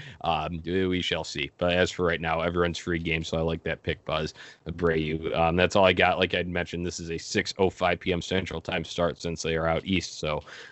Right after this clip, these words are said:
um, tune in, uh, a little earlier than your normal one, about an hour before time slot, and, uh, follow along with us on Twitter a-, at Sox on Tap because we always like having fun,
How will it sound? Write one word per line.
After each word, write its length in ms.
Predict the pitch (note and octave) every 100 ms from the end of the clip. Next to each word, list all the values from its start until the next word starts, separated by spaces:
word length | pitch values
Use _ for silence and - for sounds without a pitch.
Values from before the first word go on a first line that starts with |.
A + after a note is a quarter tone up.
| -
um, 460 | D2 D2+ D2 D2+ -
tune 180 | A2 G#2
in, 120 | G#2+ -
uh, 100 | F2
a 120 | F2 F2
little 400 | D2 F2 F#2 F#2
earlier 420 | F#2+ F2+ F#2+ F#2+
than 200 | F2+ F#2
your 80 | F2+
normal 300 | E2+ E2 E2+
one, 220 | E2+ F2
about 240 | F2 E2 E2+
an 80 | D#2+
hour 200 | E2 E2
before 320 | E2 - E2+
time 280 | - E2+ D#2+
slot, 320 | F2+ E2+ - - -
and, 260 | - E2 E2
uh, 280 | D#2+ D#2+ D#2+
follow 240 | F#2 F#2
along 140 | F#2 F#2
with 120 | F#2+
us 180 | F#2 G2
on 120 | F#2
Twitter 320 | F#2+ B2+ F#2
a-, 220 | E2 D#2+
at 160 | F2+ -
Sox 280 | F#2+ F#2 -
on 120 | F#2
Tap 260 | G2 G#2 -
because 240 | - -
we 80 | E2
always 160 | E2+
like 160 | E2 -
having 180 | E2+ D#2+
fun, 320 | - F2+